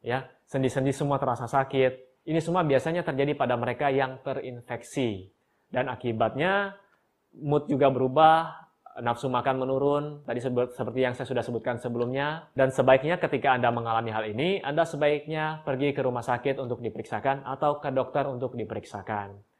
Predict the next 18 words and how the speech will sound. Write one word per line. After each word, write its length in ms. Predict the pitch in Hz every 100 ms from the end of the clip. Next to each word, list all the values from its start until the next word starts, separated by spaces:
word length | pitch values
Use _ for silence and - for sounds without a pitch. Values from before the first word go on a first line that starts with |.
| _ _
Lalu 240 | - 143 208
seandainya 560 | 208 160 160 180 180
saya 160 | 160 170
positif 480 | 156 160 160 185 -
terkena 400 | 123 117 131 143
infeksi 400 | 123 131 156 143
Salmonella 640 | 127 117 120 123 143 156
dan 160 | 139 127
saya 160 | 117
terkena 560 | 139 127 135 131 143 143
demam 320 | 120 107 101
tifoid, 400 | 98 107 120 123 - - _ _ _
apa 240 | 160 196
yang 80 | 196
harus 240 | 170 165 -
saya 160 | 156
lakukan, 320 | 143 165 175
Dok? 220 | 156 143